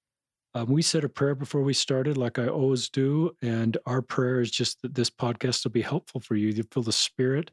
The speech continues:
Um, insights will come into your heart and mind on how you can better support, um,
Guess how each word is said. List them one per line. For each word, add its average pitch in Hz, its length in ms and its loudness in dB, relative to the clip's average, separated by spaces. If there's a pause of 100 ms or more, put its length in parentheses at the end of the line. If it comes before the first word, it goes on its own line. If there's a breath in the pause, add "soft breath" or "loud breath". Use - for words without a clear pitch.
(640)
Um, 117 120 -4
insights 135 640 2
will 123 80 0
come 123 240 2
into 120 240 0
your 117 140 2
heart 135 540 -2
and 113 160 4
mind 120 360 2
on 104 80 0
how 120 140 -4
you 113 180 2
can 110 180 -2
better 117 240 0
support, 120 600 -2 (680)
um, 110 380 -2